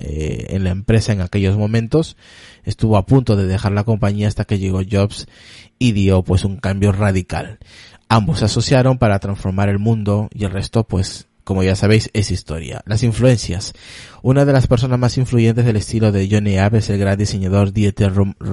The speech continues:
eh, Rams, autor de algunos de los mejores diseños de Brown de los años cincuenta y sesenta y que se han convertido en íconos del diseño industrial.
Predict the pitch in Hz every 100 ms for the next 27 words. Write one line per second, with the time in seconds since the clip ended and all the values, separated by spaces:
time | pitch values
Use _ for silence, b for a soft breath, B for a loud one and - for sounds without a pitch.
0 | 87 90 92 90 104 98 117 - B B
1 | B - 107 98 101 104 98 98 95 95
2 | 95 92 92 - - 101 113 104 110 101
3 | 104 101 110 101 110 110 131 120 95 -
4 | 98 101 - 95 107 104 110 104 104 113
5 | 110 110 104 - 98 92 101 98 92 95
6 | 95 - 104 110 - 110 113 - - -
7 | - 110 110 98 95 92 90 90 - 110
8 | 104 127